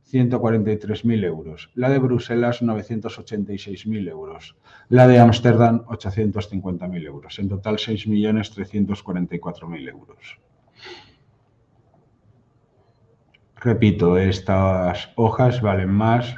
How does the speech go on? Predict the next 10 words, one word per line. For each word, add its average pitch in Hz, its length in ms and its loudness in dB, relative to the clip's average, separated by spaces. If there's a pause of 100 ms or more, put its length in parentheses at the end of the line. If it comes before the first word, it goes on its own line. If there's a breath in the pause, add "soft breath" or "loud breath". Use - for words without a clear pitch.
(140)
que 104 120 -4
la 95 140 -2
colección 101 460 -2
entera 101 440 0
del 92 200 -4
profesor 92 500 -6
Bárcenas 98 540 -4
de 92 100 -6
masonería. 85 680 -10 (3750)
Pero 127 460 2